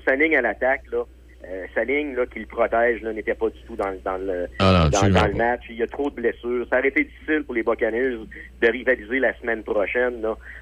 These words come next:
Speaker 1: face aux forty-niners. Je suis content que les Rams aient gagné, là, Denis.
Speaker 2: Ah, les gars, moi, ça m'a permis de découvrir là, ce, ce football-là cette année, là, le carrière des Bills de Buffalo puis le carrière des Rams de Los Angeles.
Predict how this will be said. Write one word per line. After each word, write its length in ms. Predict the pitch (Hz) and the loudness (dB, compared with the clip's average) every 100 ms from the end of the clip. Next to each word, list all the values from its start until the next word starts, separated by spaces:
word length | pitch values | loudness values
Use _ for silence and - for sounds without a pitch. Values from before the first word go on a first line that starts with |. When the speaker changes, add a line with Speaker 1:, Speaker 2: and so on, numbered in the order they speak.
| - | -4
Speaker 1:
face 180 | - 113 - - | 2 2 0 -2
aux 120 | 135 | -2
forty-niners. 640 | - 233 123 107 98 107 | 2 2 2 0 0 0
Je 60 | 110 | -2
suis 100 | - | 0
content 260 | 160 160 139 | 2 2 2
que 60 | 131 | 0
les 80 | 113 | -2
Rams 160 | 104 98 | -2 -2
aient 120 | 98 | -4
gagné, 340 | 95 92 92 | -4 -6 -8
là, 80 | 87 85 | -10 -8
Denis. 100 | 82 - | -10 -8
Speaker 2:
Ah, 100 | - 131 | 0 2
les 100 | 139 | 4
gars, 100 | 117 | 2
moi, 180 | 165 196 | 2 2
ça 160 | 156 | 4
m'a 100 | 151 | 2
permis 300 | 135 147 180 | 4 2 2
de 40 | 165 | 2
découvrir 480 | 123 120 104 151 147 | 2 2 2 4 4
là, 140 | 123 | 4
ce, 220 | 104 104 | 4 2
ce 160 | 90 95 | 2 0
football-là 560 | - 104 117 110 131 | 0 2 4 4 4
cette 260 | 151 107 92 | 4 2 4
année, 240 | 95 110 | 4 4
là, 140 | 123 104 | 4 2
le 160 | 92 | 2
carrière 560 | 85 156 143 135 143 151 | 2 4 4 4 2 2
des 220 | 117 107 | 2 2
Bills 280 | 87 123 127 | 2 2 2
de 100 | 92 | 0
Buffalo 340 | 101 92 92 131 | 0 -2 0 2
puis 160 | 101 | 2
le 40 | 85 | 4
carrière 640 | 123 117 110 113 120 131 | 4 4 4 4 4 4
des 320 | 104 95 87 | 4 4 4
Rams 280 | 87 113 113 | 4 4 6
de 80 | 98 | 4
Los 220 | 95 85 | 4 4
Angeles. 340 | 85 69 60 | 4 4 0